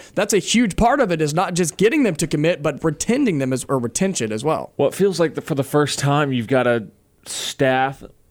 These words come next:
Speaker 2: that these, like, look at the receiver position. You've got a staff that these recruits can look at and say,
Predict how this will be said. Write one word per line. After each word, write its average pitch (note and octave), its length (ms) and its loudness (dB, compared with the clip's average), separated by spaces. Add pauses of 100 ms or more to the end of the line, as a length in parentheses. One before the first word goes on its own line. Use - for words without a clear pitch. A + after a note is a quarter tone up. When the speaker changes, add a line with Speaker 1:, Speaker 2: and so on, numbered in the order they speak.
(420)
Speaker 2:
that C3 280 0
these, B2 240 -2 (100)
like, A2+ 340 -4 (160)
look B2 260 -6
at A2+ 80 -8
the B2+ 60 -12
receiver C#3+ 460 -2
position. G#2 680 -2 (520)
You've B2 100 -10
got C#3 160 0
a A#2 40 -8
staff D#3+ 680 -4
that B2+ 280 -6
these C3 640 0
recruits B2 760 -6
can A2+ 300 -8
look B2+ 220 -2
at A2+ 220 -2
and A2+ 120 -12
say, A2 380 -4